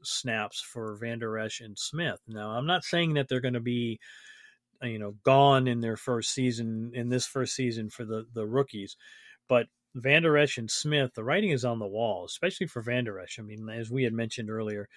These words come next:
he didn't, he looked tentative last year, did not look very well, uh, uh, or didn't look good when he came back from injury. And there's gotta be issues going on with Jalen Smith that we don't know about, because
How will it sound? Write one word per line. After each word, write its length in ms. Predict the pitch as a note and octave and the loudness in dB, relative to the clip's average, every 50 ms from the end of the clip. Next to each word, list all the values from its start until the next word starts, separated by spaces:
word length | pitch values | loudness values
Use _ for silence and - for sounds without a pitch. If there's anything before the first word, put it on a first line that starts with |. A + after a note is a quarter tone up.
| - - - - - _ _ _ - G#3 G#3 - | -20 -20 -20 -20 -20 _ _ _ -20 -20 -18 -14
he 160 | - - C3+ | -6 -4 -2
didn't, 420 | B2+ A#2+ C#3 C#3+ C#3 C3+ C3 C#3+ C3+ | 2 4 4 4 4 4 0 0 0
he 140 | A2 B2+ C3+ | 2 4 4
looked 200 | D3 C#3 - - | 4 4 2 2
tentative 420 | D3 C#3+ C#3+ B2+ - C3+ B2 A2+ | 2 2 2 2 2 2 0 2
last 360 | A#2+ A#2 A#2 A2 - - - | 2 0 0 0 -2 -4 -4
year, 260 | B2+ A2+ A2+ A#2 A2+ | -4 -2 -2 -2 -4
did 200 | A2+ G#2+ A2+ G#2+ | -4 -4 -6 -6
not 240 | A2 A#2 A#2+ C3 B2+ | -4 -2 -2 -2 -2
look 200 | C3+ C3 B2+ - | 0 -2 -2 0
very 300 | - B2+ B2+ B2 A#2+ A#2+ | 0 2 2 2 2 2
well, 520 | A2+ A2 A2+ A#2 A2+ A2+ A2+ A2+ A2+ A2 A#2 A#2+ | 0 0 0 2 2 2 2 0 -2 -4 -6 -8
uh, 220 | A#2 A#2+ - - | -8 -8 -8 -8
uh, 400 | B2 A#2+ A2+ A2+ _ _ - C3+ B2+ _ - | -8 -8 -8 -10 _ _ -14 -14 -14 _ -12
or 160 | - A#2+ A2 - _ _ _ _ _ - - - - - - _ - | -12 -12 -12 -12 _ _ _ _ _ -20 -20 -20 -20 -20 -10 _ 4
didn't 240 | D#3+ E3 E3+ E3+ D3+ | 6 6 6 6 4
look 220 | C#3+ D#3 D3+ B2 A#2 A#2+ | 4 4 4 4 4 6
good 240 | C#3 C#3+ C#3+ C#3 | 8 8 8 8
when 120 | C3 B2+ B2 | 6 4 2
he 100 | B2 G#2+ | 0 -2
came 220 | - B2+ B2+ B2 | -2 -2 -2 2
back 220 | A#2+ B2+ B2 B2 - | 4 4 2 2 0
from 200 | - A#2+ A2+ A#2+ | -6 -6 -4 -2
injury. 500 | A#2+ A#2+ A#2 A2+ A#2 A#2 A#2 A2+ A2 - - - - - - - - D3 | -2 -2 -2 -2 -2 -2 -4 -4 -6 -8 -14 -20 -20 -20 -20 -12 -4 0
And 380 | C3 C3 B2+ B2+ B2+ B2 B2 _ _ _ - | 2 4 4 2 2 -2 -6 _ _ _ -2
there's 180 | D3 C#3+ C3+ | 0 0 2
gotta 240 | - G3 G3 G3+ F#3+ | 4 4 4 4 4
be 420 | E3 D#3+ D3 C#3+ C#3+ C#3 C3+ D3 _ - | 2 2 2 2 0 -2 -6 -10 _ 0
issues 400 | D#3+ D#3 C#3+ - - D#3 C#3 B2+ | 0 0 0 2 0 0 0 2
going 300 | B2+ C#3 C3 C3 B2+ C3 | 2 2 4 4 4 2
on 220 | B2+ B2+ B2+ B2 | 2 2 2 2
with 120 | A#2+ A2+ G#2+ | 0 0 0
Jalen 380 | B2 A#2+ A#2+ A#2+ A#2 A#2 A2+ | 0 2 2 0 0 -2 -4
Smith 400 | - - - C#3 C3+ C3 B2 - | -4 -4 -2 -2 0 0 0 -2
that 180 | - A#2 G#2+ G#2 | -4 -6 -4 -2
we 120 | B2 C3 | -4 -2
don't 220 | C3+ C3+ A#2+ A2+ A2+ | -2 -2 -4 -4 -4
know 200 | A#2+ B2+ B2+ A#2+ | -2 -2 0 -2
about, 380 | G#2+ G#2 G#2+ G#2 G#2 G2+ - | 0 0 0 0 0 -2 -6
because 400 | - A2 - - A#2 A2 - - | -8 -12 -8 -6 -6 -6 -6 -12